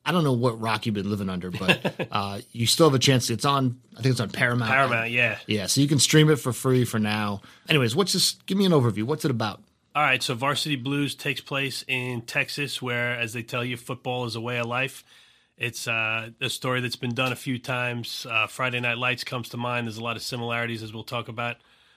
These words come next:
Speaker 2: Um, it follows this quarterback, played by James Van Der Beek, who gets thrust into the starring role after the team's star quarterback gets injured. Uh, there's a domineering, crazy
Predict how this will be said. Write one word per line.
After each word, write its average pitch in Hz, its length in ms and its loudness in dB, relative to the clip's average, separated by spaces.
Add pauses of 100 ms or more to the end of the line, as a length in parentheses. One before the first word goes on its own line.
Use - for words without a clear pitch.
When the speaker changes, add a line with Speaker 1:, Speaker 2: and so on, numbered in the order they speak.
(140)
Speaker 2:
Um, 117 400 0
it 110 80 -6
follows 127 800 -2
this 117 320 -6
quarterback, 147 640 -2
played 123 220 -4
by 113 260 -2
James 113 320 -6
Van 127 200 -4
Der 135 80 -4
Beek, 131 380 -8
who 113 600 -8
gets 113 200 -8
thrust 127 400 -6
into 120 280 -6
the 110 240 -8
starring 131 460 0
role 139 360 -2 (420)
after 123 440 0
the 110 340 -4
team's 123 240 -4
star 127 240 -2
quarterback 123 500 -2
gets 117 220 -6
injured. 139 380 -2 (400)
Uh, 113 180 0
there's 110 220 -4
a 101 100 -8 (400)
domineering, 131 840 2
crazy 131 640 -2